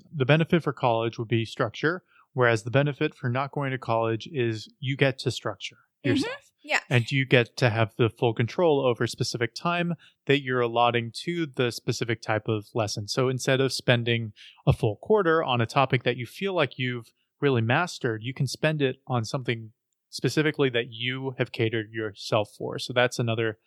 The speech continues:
Speaker 1: that's kind of a, a way to put it
Speaker 2: Yeah,
Speaker 1: right now.
Speaker 2: and I feel like you, if you don't go to school, you have so many more options as far as figuring out, you know, the, the great thing about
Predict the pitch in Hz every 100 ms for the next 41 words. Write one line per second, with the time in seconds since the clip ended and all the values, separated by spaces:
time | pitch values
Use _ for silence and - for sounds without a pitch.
0 | _ _ - 147 135 113 113 120 127 113
1 | 107 - 269 170 - - 294 320 320 403
2 | 392 359 311 285 285 269 254 - _ -
3 | 220 - 240 247 247 190 220 214 214 214
4 | 202 190 185 - 202 190 185 185 202 202
5 | 202 - - 240 233 226 208 160 180 185
6 | 214 196 180 - 185 175 165 - - 196
7 | 190 190 180 180 143 - - - 269 240
8 | 233 247 226 240 254 311 - 254 220 202
9 | 175 170 170